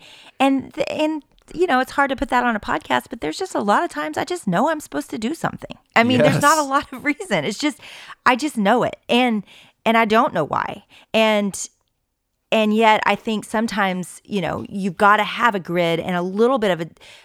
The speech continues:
Speaker 1: of a, of a method of making decisions, because I do think God
Speaker 2: Yeah.
Speaker 1: is, is sometimes saying, "Hey, what do you wanna do?" <laughs> You know, what,
Speaker 2: Yeah.
Speaker 1: what makes sense and what, what do you wanna do? I don't think he's always saying, "Do this or don't do this," about
Speaker 2: Yeah.
Speaker 1: everything.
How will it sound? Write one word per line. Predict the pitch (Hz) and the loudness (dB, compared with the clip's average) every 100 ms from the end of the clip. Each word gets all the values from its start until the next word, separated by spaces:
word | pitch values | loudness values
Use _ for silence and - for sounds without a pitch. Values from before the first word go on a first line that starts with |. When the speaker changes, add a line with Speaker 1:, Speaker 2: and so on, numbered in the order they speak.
| _ 185 | _ -2
Speaker 1:
of | 175 | 0
a, | 165 151 - _ _ _ _ - | 0 0 -4 _ _ _ _ -6
of | 175 | -4
a | 170 | -2
method | 165 180 254 185 | 0 0 0 0
of | 160 | -2
making | 165 170 180 151 | -2 -4 -4 -6
decisions, | 143 143 - - - | -4 -8 -8 -14 -8
because | 170 160 175 156 - - - _ _ | -6 -2 -2 -2 -8 -20 -20 _ _
I | 185 | -2
do | 170 196 | -2 -4
think | 208 190 151 | -2 -4 0
God | 165 156 156 - - | 2 2 0 -6 -8
Speaker 2:
Yeah. | 107 110 110 | -6 -4 -2
Speaker 1:
is, | 170 160 147 - - _ _ _ | 0 0 -4 -14 -20 _ _ _
is | - 175 | -6 -4
sometimes | - 180 170 180 170 - - - _ | -2 -4 0 -2 -2 -8 -20 -20 _
saying, | - 190 170 | -4 -2 -2
"Hey, | 180 | -4
what | 185 185 | -2 -2
do | |
you | 214 190 | -2 -2
wanna | 170 285 | -2 -4
do?" | - 156 - - | -6 -10 -10 -4
<laughs> | - 330 | -4 2
You | 269 254 - | 4 4 4
know, | 277 - - - | 0 -2 -20 -2
what, | 247 - - | -2 -2 -6
Speaker 2:
Yeah. | 110 | 0
Speaker 1:
what | 120 | 0
makes | 277 294 - | 2 -2 -2
sense | 240 311 220 | -2 -2 -2
and | 208 | -2
what, | 220 - | -2 -2
what | 254 | -2
do | |
you | 240 | -2
wanna | 185 240 | 0 0
do? | 214 196 - | 0 -2 2
I | 226 | 0
don't | 247 - | 0 -2
think | 247 | -2
he's | 220 196 - | -2 -6 -2
always | 185 190 208 196 180 | 2 4 4 2 0
saying, | - 185 165 151 | -2 -2 -2 -4
"Do | 143 165 | -2 -2
this | 160 151 - | 0 -2 -2
or | 147 | -4
don't | - - | -4 -4
do | 156 | -2
this," | 147 143 151 | -2 -2 0
about | 143 147 | -2 -2
Speaker 2:
Yeah. | - | -2
Speaker 1:
everything. | 143 117 113 - | -4 -4 -6 -10